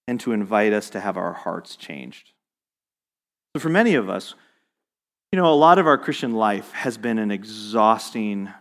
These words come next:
process of mowing the grass, so to speak, just dealing with outward symptoms our whole life and just trying to knock those down and hope that change will come.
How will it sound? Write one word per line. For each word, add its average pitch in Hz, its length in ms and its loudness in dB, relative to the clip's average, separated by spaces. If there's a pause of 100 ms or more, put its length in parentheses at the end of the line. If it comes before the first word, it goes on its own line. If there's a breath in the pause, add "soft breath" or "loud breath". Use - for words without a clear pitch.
(100)
process 95 800 -2 (160)
of 98 220 -6
mowing 101 400 -4
the 92 80 -10
grass, - 580 -12 (240)
so - 140 -14
to 90 80 -16
speak, - 420 -16 (380)
just 123 160 -16
dealing 147 440 2
with 110 240 -4
outward 113 460 -2
symptoms 95 720 -10
our 95 140 -4
whole 92 200 -8
life 90 420 -6 (300)
and 104 140 -6
just 135 180 -8
trying 113 300 -4
to 104 100 -10
knock 92 320 -6
those 92 240 -10
down 92 440 -10 (600)
and 107 140 -4
hope 113 540 -2
that 107 140 -6
change 92 460 -10
will 90 100 -12
come. 64 360 -14